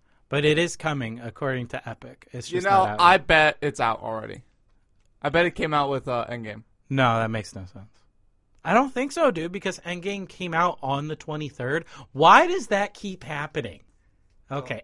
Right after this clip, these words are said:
Speaker 2: Oh.
Speaker 1: Endgame came out on the twenty-fifth, which was my birthday. Happy birthday to me. And this was rele-, this, this article with the trailer was released on the twenty-fifth.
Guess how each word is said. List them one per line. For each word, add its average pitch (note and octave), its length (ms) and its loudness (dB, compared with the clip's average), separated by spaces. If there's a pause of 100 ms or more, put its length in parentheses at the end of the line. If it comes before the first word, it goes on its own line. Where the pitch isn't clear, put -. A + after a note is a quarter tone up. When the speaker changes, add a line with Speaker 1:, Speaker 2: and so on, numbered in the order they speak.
Speaker 2:
Oh. D#3+ 60 -4
Speaker 1:
Endgame G#3 480 -2
came F3+ 220 -4
out E3 200 0
on D3 100 -4
the B2 80 -4
twenty-fifth, C3 680 -4 (340)
which C#3 240 -6
was C3 180 -10
my A#2 100 -4
birthday. B2 520 -6 (240)
Happy A#2+ 220 -6
birthday A2+ 340 -8
to G#2 60 -8
me. G#2+ 280 -6 (340)
And D3+ 800 -2 (600)
this D3 340 -4
was D#3 180 -6
rele-, C#3 400 -4
this, C#3 300 -2
this D3+ 380 -8
article D3 600 -2
with B2+ 160 -4
the A#2+ 120 -6
trailer C#3 400 0
was G#2+ 160 -8
released A#2+ 280 -4
on G#2 120 -8
the G#2 60 -12
twenty-fifth. G#2+ 440 -12